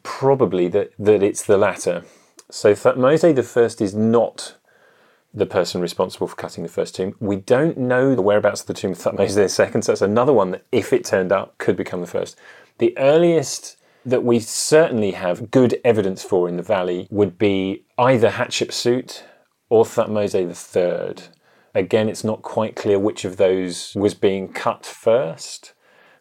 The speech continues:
Probably the tomb of Hatshepsut, K V twenty. So that's the earliest we can certainly say was cut. There is another one I want to mention, which is, has the number thirty-nine, which is sometimes claimed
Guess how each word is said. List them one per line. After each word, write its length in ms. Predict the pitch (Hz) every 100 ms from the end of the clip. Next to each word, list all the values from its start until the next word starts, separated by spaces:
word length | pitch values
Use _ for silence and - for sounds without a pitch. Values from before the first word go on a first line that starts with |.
| _
Probably 760 | - 117 107 98 90 90 98 -
the 640 | - 98 107 101 101 101
tomb 240 | - 104
of 100 | 87
Hatshepsut, 460 | 98 113 - - 127
K 140 | 107
V 120 | 92
twenty. 640 | 87 - 104 98 101 98 95 _ -
So 100 | 117
that's 180 | 147
the 120 | - 147
earliest 220 | 123 113
we 80 | 120
can 140 | 98
certainly 340 | - 95 90
say 340 | 85 - - - _
was 240 | 98 92
cut. 300 | - - 87 - - _ -
There 220 | 139 131
is 60 | 120
another 220 | 131 147
one 120 | 123
I 140 | 104 104
want 220 | 104 110
to 60 | 113
mention, 300 | 110 113 107
which 160 | 92 104
is, 80 |
has 220 | 98 110 92
the 80 |
number 200 | 98 95
thirty-nine, 960 | - - 101 - 92 107 98 87 87 104 _ _
which 160 | - 95
is 100 | 110
sometimes 320 | 120 107 98
claimed 760 | - - 104 98 92 92 -